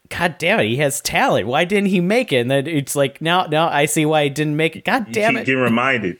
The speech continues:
Speaker 1: Yeah.
Speaker 2: You keep
Speaker 1: "Lenny,
Speaker 2: getting reminded. Oh.
Speaker 1: <laughs> damn it." <laughs>
Speaker 2: As you watch the movie, you go, "You know what? M-, maybe they, maybe they pranked us a little bit. He, he turned his life around. He,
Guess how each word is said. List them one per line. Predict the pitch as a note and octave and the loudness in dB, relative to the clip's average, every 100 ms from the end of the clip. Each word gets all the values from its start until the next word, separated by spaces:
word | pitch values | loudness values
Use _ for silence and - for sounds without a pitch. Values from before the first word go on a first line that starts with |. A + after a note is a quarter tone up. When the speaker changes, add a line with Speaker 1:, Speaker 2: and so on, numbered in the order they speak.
| _ | _
Speaker 1:
Yeah. | C3+ A2+ - - - | -4 -4 -8 -10 -2
Speaker 2:
You | |
keep | C#3 | 0
Speaker 1:
"Lenny, | G3+ F3+ | 2 0
Speaker 2:
getting | D#3 B2+ | 0 0
reminded. | A#2+ - A2 | 0 0 0
Oh. | |
Speaker 1:
<laughs> | C3+ | 0
damn | B3+ E4 | 0 0
it." | E4+ E4+ - - - - | 0 -2 -6 -6 -6 -4
<laughs> | - A4+ - - - - _ _ _ _ _ _ - | -2 -2 -2 -4 -4 -10 _ _ _ _ _ _ -8
Speaker 2:
As | - C#3 C#3+ | 0 0 0
you | |
watch | D3+ E3+ F3+ - | 2 2 2 0
the | D3 | 0
movie, | D3+ C#3 | 0 0
you | B2+ C3 | 0 0
go, | B2+ A2 G2 - _ | 2 2 0 -6 _
"You | - E3 | -4 0
know | D#3 | 0
what? | C#3 B2+ A#2+ A#2+ _ - | 2 2 2 -2 _ -6
M-, | F3+ | -4
maybe | D#3+ G#3 F#3+ | 0 2 2
they, | D#3+ C#3 | 2 2
maybe | E3 F3 | 0 0
they | D#3 C3+ | 2 0
pranked | - B2+ A#2 - | 0 0 2 2
us | G2 - | 0 0
a | |
little | G2 F#2+ | -4 -6
bit. | F2+ G2 F#2 | -4 -2 0
He, | C#3+ D3 - | -2 -4 -4
he | E3+ | -4
turned | D#3+ G3 F#3 | -2 0 0
his | E3 | 0
life | C3+ C3 C3 | 0 -2 0
around. | B2 A#2+ A#2 A2+ | 0 2 2 0
He, | A2 | -2